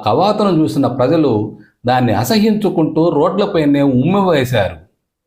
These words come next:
క్రూరంగా ప్రజలను అణిసివేస్తే తప్ప పంజాబీలను, మొత్తం భారతీయులను భయోత్పాతానికి గురి చేయలేమని బ్రిటిష్ పాలకులు నిర్ణయించుకొని సాగించిన మారణకాండ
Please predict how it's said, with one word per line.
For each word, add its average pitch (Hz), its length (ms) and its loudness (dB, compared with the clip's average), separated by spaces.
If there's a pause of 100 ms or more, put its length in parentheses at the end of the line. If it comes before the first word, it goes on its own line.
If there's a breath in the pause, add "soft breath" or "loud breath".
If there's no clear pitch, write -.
(180)
క్రూరంగా 220 480 2
ప్రజలను 196 420 0
అణిసివేస్తే 185 800 0 (140)
తప్ప - 220 -2 (840)
పంజాబీలను, 160 840 2
మొత్తం 156 380 0 (140)
భారతీయులను 175 720 0 (100)
భయోత్పాతానికి 185 920 0
గురి 160 220 -2 (100)
చేయలేమని 143 600 2 (720)
బ్రిటిష్ 143 500 -2
పాలకులు 135 400 0
నిర్ణయించుకొని 156 800 0
సాగించిన 131 760 0
మారణకాండ 120 840 0